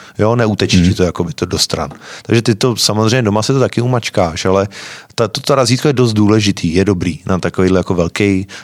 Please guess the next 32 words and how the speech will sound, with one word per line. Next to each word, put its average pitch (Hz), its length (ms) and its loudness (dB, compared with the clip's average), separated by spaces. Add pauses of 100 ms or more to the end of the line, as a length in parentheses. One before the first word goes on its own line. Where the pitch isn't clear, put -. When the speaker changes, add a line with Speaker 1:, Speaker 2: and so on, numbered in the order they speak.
(120)
Speaker 1:
dobrý 90 280 2
burger, 90 320 2
který 98 200 -2
je 98 60 2
vysoký. 95 760 0 (260)
Speaker 2:
To - 80 2
znamená 113 300 4
třeba 113 220 2
dát 104 200 4
do 104 80 4
nějaký 107 320 2
formy 101 440 4
a 98 80 2
zmáčknout 85 520 2
Speaker 1:
Tak, 90 320 2
Speaker 2:
to. - 60 -14
Speaker 1:
tak, 76 380 0
tak, 67 180 -4 (140)
třeba, 76 460 -4 (420)
jo. 80 140 -10
Speaker 2:
Mhm. 78 160 -4 (440)
Speaker 1:
Eh, 98 640 2
takže 87 320 -2
je 120 140 2
takový 139 280 0
vysoký 117 400 0
a 135 100 2
pěkně 120 360 0
ugrilovaný. 98 380 2
To - 100 -4
nás 107 220 0
asi 110 280 2